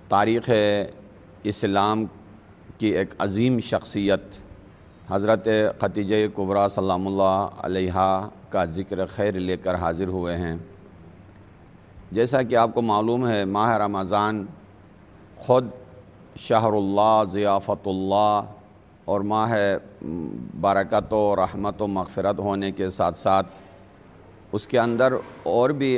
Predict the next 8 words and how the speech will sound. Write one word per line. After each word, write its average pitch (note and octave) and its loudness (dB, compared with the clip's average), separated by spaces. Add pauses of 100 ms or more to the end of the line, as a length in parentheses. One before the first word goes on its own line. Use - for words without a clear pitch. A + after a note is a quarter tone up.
عظیم G#2 0
مناسبتیں G2 -2
ہیں، F#2 -2 (880)
جس A2 -4
میں A2 -2
سے G#2 2 (840)
ایک G2+ 0
وفات G2 2